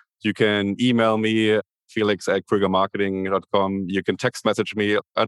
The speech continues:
normally don't tend to answer calls of numbers that I don't recognize, but if you wanna call me, my number is oh four oh one oh eight five six one two. You can send me a letter as well. I'm not gonna share my address here.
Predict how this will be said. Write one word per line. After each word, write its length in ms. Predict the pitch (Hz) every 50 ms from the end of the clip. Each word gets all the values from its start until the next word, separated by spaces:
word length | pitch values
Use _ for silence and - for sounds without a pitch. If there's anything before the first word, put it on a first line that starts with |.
| -
normally 240 | 110 113 110 113 107
don't 200 | 98 117 113 107
tend 220 | - - 110 101 -
to 100 | 110 101
answer 280 | 98 98 95 - 98
calls 440 | - - 98 92 92 92 90 85 - -
of 100 | 87 85
numbers 300 | 98 95 92 92 87 -
that 100 | 90 90
I 60 | 90
don't 160 | 82 90 90
recognize, 640 | 87 92 92 - 98 98 98 92 92 95 95 95 -
but 200 | - 90 90 87 -
if 160 | 90 90 -
you 80 | 104 95
wanna 160 | 92 92 87
call 260 | - - 95 92 92
me, 160 | 92 92 92
my 120 | 90 90 87
number 300 | 90 90 87 87 90 90
is 140 | 85 - - 98
oh 120 | 98 95
four 280 | - - 95 90 90 87
oh 240 | 92 92 90 92 90
one 260 | 87 92 95 90 90
oh 280 | 87 90 87 87 85 87
eight 280 | 90 87 87 87 85
five 240 | - - 90 85 82
six 300 | - - 95 - - -
one 160 | 90 87 87
two. 300 | - - 123 127 135 131 - _ _ _ _
You 160 | - 95 101 -
can 140 | - 98
send 180 | - - 101 101
me 80 | 101 95
a 40 |
letter 280 | 98 104 110 123 127 117
as 120 | 104 95
well. 300 | - 104 107 117 123 110 - - -
I'm 80 | 120
not 120 | 117 107 -
gonna 140 | 101 92 85
share 180 | - - 90
my 140 | 82 85 82
address 320 | 82 73 - 87 82 -
here. 180 | - 78 78 80